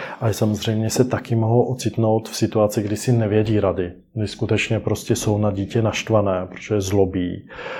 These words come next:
nebo jsou nešťastní, protože se něco nedaří.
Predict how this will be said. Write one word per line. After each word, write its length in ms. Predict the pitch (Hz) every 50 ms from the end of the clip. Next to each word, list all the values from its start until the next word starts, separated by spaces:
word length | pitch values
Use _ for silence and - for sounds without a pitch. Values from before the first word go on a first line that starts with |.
| - - -
nebo 560 | 120 110 107 107 104 98 92 95 110 104 104
jsou 220 | 104 - 127 117 113
nešťastní, 880 | 113 110 110 - - 127 120 120 - - 113 104 98 92 92 104 98 - - -
protože 360 | - - - - 113 95 95
se 160 | - - - 107
něco 320 | 101 95 - - - 107
nedaří. 640 | 104 104 95 87 104 95 92 - 95 90 87 92 90